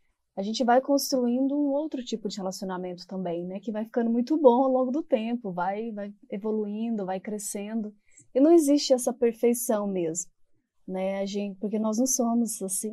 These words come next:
né? São duas pessoas imperfeitas que estão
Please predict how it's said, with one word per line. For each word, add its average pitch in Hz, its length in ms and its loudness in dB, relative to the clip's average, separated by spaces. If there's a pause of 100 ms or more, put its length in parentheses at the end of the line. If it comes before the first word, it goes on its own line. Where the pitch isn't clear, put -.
(120)
né? 165 160 -8
São 208 180 -6
duas 208 200 -6
pessoas 208 420 -2
imperfeitas 233 800 -2
que - 80 -6
estão 262 500 0